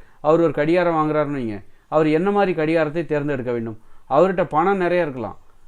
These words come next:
அப்படி இருந்தா கூட அவர் என்ன மாதிரியான கடிகாரத்தை அணிய வேண்டும் என்றால், விலை உயர்ந்த கடிகாரம்,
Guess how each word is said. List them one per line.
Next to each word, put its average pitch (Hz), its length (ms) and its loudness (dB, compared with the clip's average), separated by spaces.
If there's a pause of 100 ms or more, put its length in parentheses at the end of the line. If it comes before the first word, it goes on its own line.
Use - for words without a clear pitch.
(160)
அப்படி 151 260 0
இருந்தா 175 360 0
கூட 139 320 -2
அவர் 156 220 0
என்ன 170 240 0
மாதிரியான 185 360 0
கடிகாரத்தை 151 520 -2
அணிய 139 260 -4
வேண்டும் 131 280 -6
என்றால், 117 340 -6 (460)
விலை 160 340 4
உயர்ந்த 175 380 4
கடிகாரம், 147 520 -2